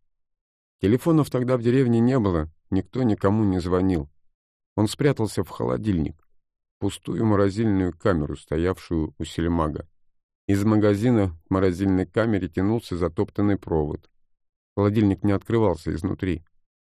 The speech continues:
Сашку искали два дня, его бабушка приходила ко мне. Я не знал, что ей сказать.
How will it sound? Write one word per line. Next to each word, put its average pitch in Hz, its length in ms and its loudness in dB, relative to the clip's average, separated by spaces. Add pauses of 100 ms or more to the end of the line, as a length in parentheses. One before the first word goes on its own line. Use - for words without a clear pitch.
(220)
Сашку 139 360 0
искали 123 320 0
два 117 220 -2
дня, 113 240 0
его 90 300 2
бабушка 113 420 -2
приходила 98 520 -2
ко 101 160 0
мне. 85 320 0 (640)
Я 117 160 2
не 123 100 2
знал, 98 280 2
что - 180 -8
ей 87 120 -2
сказать. 85 420 -6